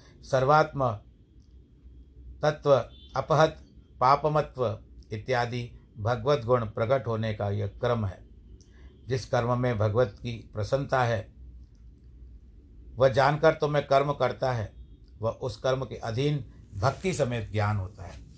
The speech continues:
भगवान की आज्ञा है कि सब शुभ कर्म करो, यह जान करके जो कर्म करते हैं उनको मोक्ष होता है। जो मनुष्य श्री कृष्ण के गुण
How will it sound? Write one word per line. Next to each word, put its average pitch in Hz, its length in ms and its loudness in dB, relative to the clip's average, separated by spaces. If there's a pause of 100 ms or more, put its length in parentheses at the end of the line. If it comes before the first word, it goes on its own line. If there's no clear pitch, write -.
(500)
भगवान 135 380 2
की 151 120 -4
आज्ञा 135 400 4
है 156 280 2 (320)
कि 127 80 -8
सब 180 160 2
शुभ 175 320 -2
कर्म 139 320 2
करो, 98 300 -6 (960)
यह 127 160 0
जान 147 320 2
करके 151 340 0
जो 131 140 -2
कर्म 147 340 0
करते 147 340 0
हैं 156 380 -8 (240)
उनको 143 340 0
मोक्ष 135 400 -4
होता 110 240 -4
है। 95 160 -6 (500)
जो 123 180 2
मनुष्य 151 540 0 (260)
श्री 135 200 -6
कृष्ण 156 300 -2
के 143 140 0
गुण 147 260 6